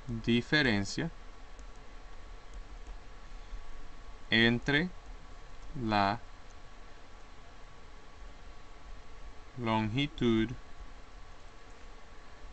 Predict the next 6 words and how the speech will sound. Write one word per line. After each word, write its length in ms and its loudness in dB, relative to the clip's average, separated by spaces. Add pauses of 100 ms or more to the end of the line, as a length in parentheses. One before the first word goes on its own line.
(220)
de 480 6 (1600)
las 440 2 (1080)
lombrices 1300 6 (1700)
más 720 6 (1600)
corta 540 8 (1120)
y 300 6